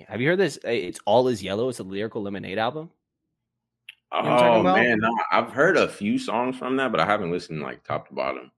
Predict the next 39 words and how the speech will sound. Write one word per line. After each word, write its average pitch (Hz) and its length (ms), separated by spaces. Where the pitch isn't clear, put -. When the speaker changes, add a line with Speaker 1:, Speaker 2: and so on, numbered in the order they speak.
Speaker 1:
I 101 120
forgot 113 420
about 98 200
that, 95 120
actually. 90 360
There's, 98 200
like, 110 180
two, 117 280
three 107 320
on 98 180
there 92 160
that 92 120
I 90 80
like. 92 380
There's - 120
Fly 113 340
Away, 113 380
Hello 110 320
There, 110 220
Fallout. 110 480
This 127 160
one 170 140
was 131 100
actually 120 340
pretty 101 200
good. 92 280
There's 117 160
also 160 380
a, 120 140
uh, 90 240
Eminem 107 440
song 135 300
in 139 140
here 143 420
where 101 100
he 101 120
disses 101 380
Benzino 101 560
again. 92 500